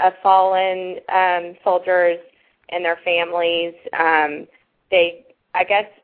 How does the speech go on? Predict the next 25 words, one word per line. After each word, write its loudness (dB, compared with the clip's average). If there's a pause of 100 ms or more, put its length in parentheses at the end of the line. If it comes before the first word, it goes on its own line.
(100)
I 0
think -4
this -2
is -6
the 0 (100)
third 0
year, 0
and -2
it's -6
supposed -2
to -18
be -4
hosted 0
in -2
Dallas 2 (100)
again -2
next -4 (100)
year. -4 (440)
And -2
they 0
just -8
take -2
'em -4 (100)
to, 0
they, 4